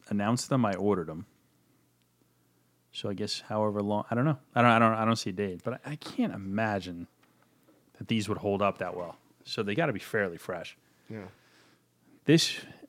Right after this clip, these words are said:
Speaker 1: I, here, I'm realizing as I have, um, I don't know, about,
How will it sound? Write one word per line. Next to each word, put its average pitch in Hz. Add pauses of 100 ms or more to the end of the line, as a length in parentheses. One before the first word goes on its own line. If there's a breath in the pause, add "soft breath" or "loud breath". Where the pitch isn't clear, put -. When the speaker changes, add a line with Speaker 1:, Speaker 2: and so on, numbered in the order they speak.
(100)
Speaker 1:
I, -
here, 143
I'm 127
realizing 120
as 107
I 107
have, 110
um, 101 (2250 soft breath)
I 110
don't 101
know, 95
about, 101